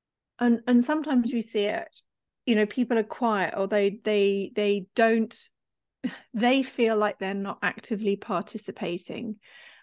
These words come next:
Um, and some of the feedback that we, that we've had from it is like, "Oh, you know, I don't say a lot, but I've taken it all,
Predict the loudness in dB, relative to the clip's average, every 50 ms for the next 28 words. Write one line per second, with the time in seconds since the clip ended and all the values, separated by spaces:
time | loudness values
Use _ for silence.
0 | _ -2 0 0 2 2 2 2 0 0 -2 -2 -2 -4 -6 -8 -12 _ _ _
1 | _ _ _ _ _ _ _ _ _ -2 -2 0 0 0 -2 -4 -6 -8 -16 _
2 | _ _ _ _ _ _ _ _ _ _ _ _ _ _ _ _ _ 0 4 4
3 | 6 6 4 2 0 -2 -2 0 0 0 0 -2 -4 -4 -4 -6 -8 -10 -6 -4
4 | -4 -4 -4 -6 -2 -2 -2 0 0 0 -2 -2 -4 -4 -2 0 2 2 0 -2
5 | -4 -8 -8 -8 -6 -6 -8 -8 -8 -8 -8 -6 -6 -6 -6 -6 -4 -2 -2 -2
6 | -4 -6 -12 _ _ 4 6 8 8 6 6 4 0 -8 -20 -20 _ _ _ _
7 | _ _ _ _ _ _ _ _ _ _ _ _ 2 2 4 4 4 4 4 6
8 | 6 4 4 4 0 -2 -2 0 0 0 0 0 0 -2 -4 -6 -8 -10 -18 -20
9 | -20 _ _ _ _ _ _ _ _ _ _ _ _ _ -2 0 2 2 0 0
10 | 2 2 2 2 2 2 0 2 4 6 6 6 6 4 0